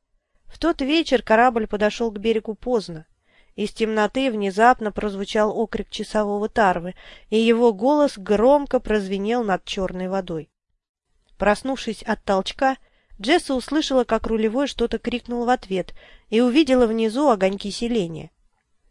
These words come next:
Корабль медленно пробирался среди низких причалов. Они ночевали в доме купца по имени Савик, который хорошо знал Хельги.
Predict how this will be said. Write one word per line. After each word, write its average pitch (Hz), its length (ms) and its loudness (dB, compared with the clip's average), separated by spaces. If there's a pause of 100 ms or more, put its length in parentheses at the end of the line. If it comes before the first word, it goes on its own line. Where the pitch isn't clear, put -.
(340)
Корабль 202 440 4
медленно 247 800 0
пробирался 202 640 0
среди 185 320 -8
низких 190 460 -8
причалов. 170 680 -8 (680)
Они 339 240 2
ночевали 277 460 4
в 220 60 0
доме 208 260 0
купца 277 420 0
по 208 180 2
имени 240 360 -4
Савик, 175 500 -4 (260)
который 294 320 0
хорошо 285 440 2
знал 254 240 0
Хельги. 165 520 -8